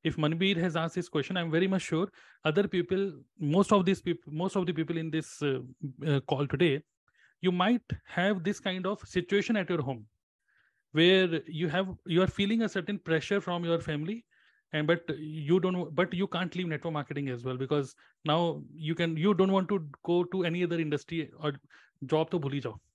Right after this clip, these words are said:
Okay. So the only way to handle this is have this mindset, like, you are an athlete. In next three months, you can actually change the game. This is possible. You can change the game.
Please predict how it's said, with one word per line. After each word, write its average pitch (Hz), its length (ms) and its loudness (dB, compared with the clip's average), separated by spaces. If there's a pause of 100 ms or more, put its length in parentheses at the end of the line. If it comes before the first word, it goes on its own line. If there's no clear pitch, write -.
(300)
Okay. 127 240 -8 (600)
So 196 380 6 (260)
the 170 100 0
only 214 240 2
way 226 120 0
to 214 120 -2
handle 175 300 -4
this 170 220 -4
is 123 220 -4 (1400)
have 196 300 0
this 220 160 0
mindset, 170 460 -2
like, 165 200 -2
you 170 320 -2
are 156 200 -2
an 156 180 -4
athlete. 135 380 -8
In 143 160 -6
next 165 220 -8
three 175 220 -4
months, 151 400 -6 (380)
you 147 80 -4
can 160 140 -4
actually 165 520 -4 (200)
change 151 240 -2
the 143 120 -4
game. 120 320 -10 (160)
This 143 140 -8
is - 100 -16
possible. 123 420 -10 (1120)
You 156 80 -4
can 180 180 2
change 151 240 -4
the 143 80 -2
game. 117 280 -10